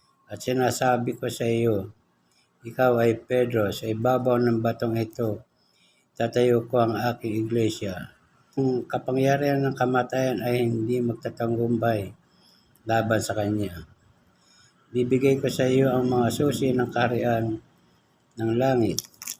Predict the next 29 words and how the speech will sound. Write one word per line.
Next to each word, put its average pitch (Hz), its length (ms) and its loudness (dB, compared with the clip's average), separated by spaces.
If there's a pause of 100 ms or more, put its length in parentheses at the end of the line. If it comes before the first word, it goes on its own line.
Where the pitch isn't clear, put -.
(960)
Ang 127 160 2
ipagbawal 139 640 2
mo 156 80 0
sa 151 160 -2
lupa 131 480 0
ay 123 160 -2
ipagbabawal 123 640 0
sa 120 240 -2
langit, 120 400 -2 (880)
at - 160 -20
ang 127 160 -2
pahintulutan 135 640 2
mo 131 80 0
sa 120 160 -4
lupa 131 400 -2
ay 120 160 0
pahintulutan 117 960 -2
din 120 160 -4
sa 113 320 -6
langit." 110 480 -6 (1120)
At - 160 -10
mahigpit 135 400 -2
namang 135 400 2
iniutos 123 720 0
sa 117 80 -4
kanya 120 400 0
ng 117 160 2
mga 117 220 -2 (100)
alagad 113 400 -2